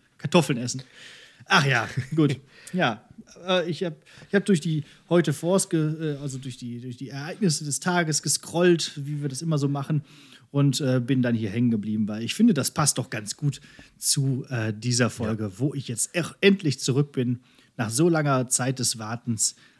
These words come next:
Speaker 1: aus den Staaten. Ja.
Speaker 2: <laughs> Aus den, aus den St-, <laughs> das ist auch so, warum? Die Staaten, weil andere gibt's nicht.
Speaker 1: Ja, genau, aber das
Speaker 2: Das
Speaker 1: sagt
Speaker 2: sind
Speaker 1: man ja so.
Speaker 2: die,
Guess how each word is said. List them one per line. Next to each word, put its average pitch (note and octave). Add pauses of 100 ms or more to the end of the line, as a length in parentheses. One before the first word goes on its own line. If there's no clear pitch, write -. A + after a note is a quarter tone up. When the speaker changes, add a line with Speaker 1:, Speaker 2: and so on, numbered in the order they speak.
Speaker 1:
aus E3+
den A#2+
Staaten. A#2 (800)
Ja. A#2 (300)
Speaker 2:
<laughs> G#2
Aus -
den, F#2 (200)
aus - (300)
den B2+
St-, - (100)
<laughs> -
das F#3
ist -
auch B2+
so, - (140)
warum? C3 (600)
Die B2+
Staaten, B2
weil F#2+
andere A2+
gibt's A2
nicht. E3
Speaker 1:
Ja, G#3+
genau, A#3+ (120)
aber E3+
das E3
Speaker 2:
Das C#3+
Speaker 1:
sagt A#3+
Speaker 2:
sind G#3
Speaker 1:
man C3+
ja A2
so. A2
Speaker 2:
die, D3